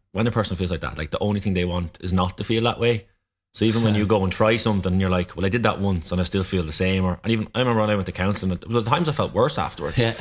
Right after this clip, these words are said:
Speaker 2: yeah.
Speaker 1: And I'm like, "What's this all about?" But for Jim to sit you down and look at you in the eye in, at that stage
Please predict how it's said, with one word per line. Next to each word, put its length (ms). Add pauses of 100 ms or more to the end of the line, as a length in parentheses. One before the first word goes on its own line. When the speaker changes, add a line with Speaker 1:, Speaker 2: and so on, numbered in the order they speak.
(140)
Speaker 2:
yeah. 80
Speaker 1:
And 80
I'm 100
like, 240 (140)
"What's 180
this 240
all 180
about?" 380 (480)
But 120
for 100
Jim 240
to 80
sit 260
you 60
down 480 (120)
and 120
look 180
at 160
you 80
in 140
the 120
eye 160
in, 300
at 120
that 180
stage 580